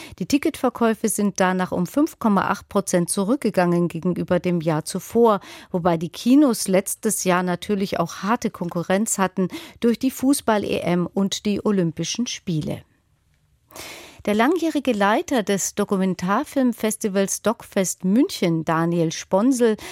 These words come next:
wird im Oktober neuer Präsident der Münchner Hochschule für Fernsehen und Film.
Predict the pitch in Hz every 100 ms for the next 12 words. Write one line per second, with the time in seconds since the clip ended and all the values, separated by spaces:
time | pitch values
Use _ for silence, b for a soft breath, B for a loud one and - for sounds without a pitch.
0 | B B 269 269 240 - 233 226 214 185
1 | 190 220 208 - 190 196 175 175 175 -
2 | - 170 170 170 175 - 165 - 170 170
3 | - 175 170 165 - 170 - 165 156 151
4 | 151 147 156 - 220 226 - - 151 110